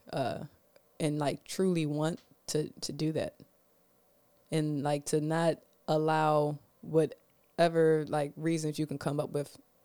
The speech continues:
to not do it. 'Cause we do that all the, I do it. Um, but I'm, like, I'm getting to a place that I really like, that it's, like, just do it. Like, so what?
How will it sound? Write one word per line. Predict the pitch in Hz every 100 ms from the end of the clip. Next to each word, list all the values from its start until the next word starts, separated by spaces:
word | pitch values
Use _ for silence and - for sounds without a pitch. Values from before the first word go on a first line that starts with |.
| _ _ _ _ _
to | -
not | 147 156 -
do | -
it. | 85 - - _ _ _ _ _ _
'Cause | 147
we | 147
do | 147 170
that | 151 147 - 165 - -
all | 143 156 156
the, | - 170
I | 165
do | 131
it. | 123 - _ _ _ _ _ - - - _ -
Um, | - - - - _ -
but | 170 160
I'm, | 165 175
like, | 160 -
I'm | 165 165
getting | 170 190 180
to | 175
a | 160
place | - 165 175 -
that | 160 156
I |
really | 160 160 175 170
like, | 156 151 107 - - _ -
that | 160 151 151
it's, | 143 -
like, | - 139 - -
just | 165 -
do | 165 156
it. | - - -
Like, | -
so | - 156
what? | 156 147